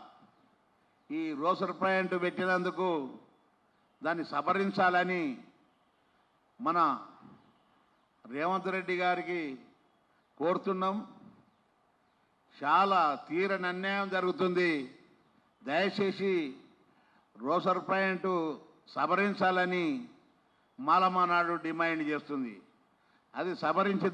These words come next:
దగ్గర మేము ఉద్యమాలు చేస్తాం. ముందుకెళ్ళిపోయి అన్ని జిల్లాలు మాలలను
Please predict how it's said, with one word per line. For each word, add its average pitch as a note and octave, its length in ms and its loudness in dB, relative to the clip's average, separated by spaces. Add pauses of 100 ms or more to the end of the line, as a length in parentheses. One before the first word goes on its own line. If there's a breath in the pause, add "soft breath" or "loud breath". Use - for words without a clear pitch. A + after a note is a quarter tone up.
దగ్గర F#3+ 280 2 (1080 soft breath)
మేము E3+ 280 -2
ఉద్యమాలు F#3+ 420 2
చేస్తాం. F#3+ 420 0 (1500)
ముందుకెళ్ళిపోయి F#3+ 920 0 (1200)
అన్ని G3 320 -2 (120)
జిల్లాలు F#3+ 460 4 (920)
మాలలను G3 640 4